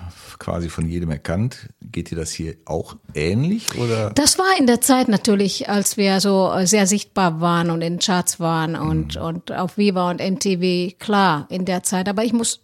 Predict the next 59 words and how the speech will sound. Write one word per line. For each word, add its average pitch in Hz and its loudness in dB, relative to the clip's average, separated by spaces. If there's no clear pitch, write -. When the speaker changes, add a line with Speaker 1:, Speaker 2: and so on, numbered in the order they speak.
Speaker 2:
echt 240 -4
sagen, 233 4
ich 190 -2
hab, - -4
äh, 190 4
selber 247 4
eine, 185 0
glaub 185 2
ich, 170 -2
ziemlich 190 0
normale 185 4
Haltung 190 0
dazu. 151 -2
Das 170 -2
ist 196 -2
ein 180 0
Job. - 4
Und 175 0
Gott 220 0
sei 185 2
Dank 208 2
hab 185 2
ich 180 0
Speaker 1:
Das 185 4
ist 190 4
ein 196 6
Speaker 2:
auch 190 4
Speaker 1:
Job, 117 2
das 101 0
heißt, 101 2
du 90 2
musst 95 6
Speaker 2:
Ja, 381 4
Speaker 1:
damit 82 2
Speaker 2:
ich, 85 2
Speaker 1:
leben 120 6
Speaker 2:
ich 381 4
bin 370 4
Musiker 349 4
Speaker 1:
und 196 4
respektierst - 2
Speaker 2:
und, 147 -2
Speaker 1:
es, - -4
dass 370 2
Speaker 2:
ja, 370 4
Speaker 1:
es 381 4
Speaker 2:
ja, 381 6
Speaker 1:
so 370 2
Speaker 2:
klar. 233 2
Speaker 1:
ist? - 0
Speaker 2:
Ich 214 0
meine, 285 4
das 277 0
ist 302 2
ja 277 4
normal, 262 6
dass, 190 0
äh, 208 -2
also 208 -2